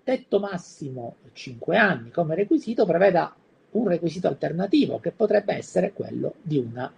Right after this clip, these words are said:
pena minima. Però questo allo scopo di evitare trattamenti che possono, se no, essere percepiti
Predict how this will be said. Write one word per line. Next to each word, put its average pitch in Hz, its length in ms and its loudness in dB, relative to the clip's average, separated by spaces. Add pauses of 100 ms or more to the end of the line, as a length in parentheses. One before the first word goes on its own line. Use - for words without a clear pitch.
(640)
pena 131 540 4
minima. 147 600 -2 (1040)
Però 185 380 10 (720)
questo 233 340 4
allo 226 140 4
scopo 185 360 -2
di 135 140 -4
evitare 117 640 -6
trattamenti 190 960 -2 (280)
che 262 180 4
possono, 208 360 4
se 247 140 -2
no, 196 80 -2
essere 156 340 0
percepiti 226 840 -2